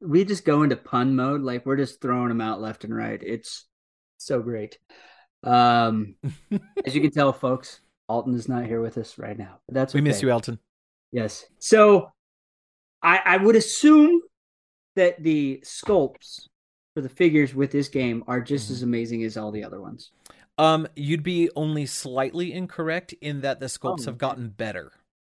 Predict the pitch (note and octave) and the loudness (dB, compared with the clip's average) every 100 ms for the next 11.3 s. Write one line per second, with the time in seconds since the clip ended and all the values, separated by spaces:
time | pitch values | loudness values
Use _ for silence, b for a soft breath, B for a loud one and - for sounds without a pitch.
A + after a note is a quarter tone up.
0 | _ _ C#3 F3 F3+ A2 - A#2 A#2+ A#2 | _ _ 2 4 4 0 -4 -10 -4 -2
1 | A#2 G#2+ F#2+ - E3 - F#3 - - D3 | -2 -4 -8 -4 -4 0 -2 -2 -8 -8
2 | C#3 C3 D#3 D#3 C3+ - - C3 C#3+ D3 | -6 -6 -6 -6 -8 -8 -10 -8 -8 -10
3 | A#2 A2 A2+ A#2 A2+ A#2+ C3 B2 A2 A2+ | -12 -10 -10 -10 -10 -8 -8 -8 -10 -10
4 | - B2 A2+ G#2 A#2 A2 - A#2+ A2 - | -10 -10 -10 -12 -10 -10 -10 -10 -10 -12
5 | A2 - - D3+ - A#2 G#2 - A2 F2+ | -16 -12 -10 -10 -10 -12 -12 -12 -12 -12
6 | - - - B2+ A2+ C3 A#2 A2 G#2+ - | -14 -18 -14 -12 -10 -8 -8 -8 -10 -14
7 | b b B2+ B2 A#2+ A2 A2 A#2 - G#2+ | b b -4 -2 -2 -6 -8 -8 -10 -12
8 | A#2+ A2 - F#2 F2+ - - E4 B3+ C4+ | -10 -12 -12 -12 -12 -14 -6 -2 0 4
9 | - G#3+ G3+ C#3 - D#3+ D3+ D3 C#3+ C3+ | 4 4 0 -2 -12 -8 2 4 4 0
10 | C#3 C3+ C3 C3 B2+ B2 B2+ E3 E3 D#3+ | -4 -8 -6 -2 -2 -2 -2 0 0 0
11 | F#3 A#2+ | 0 0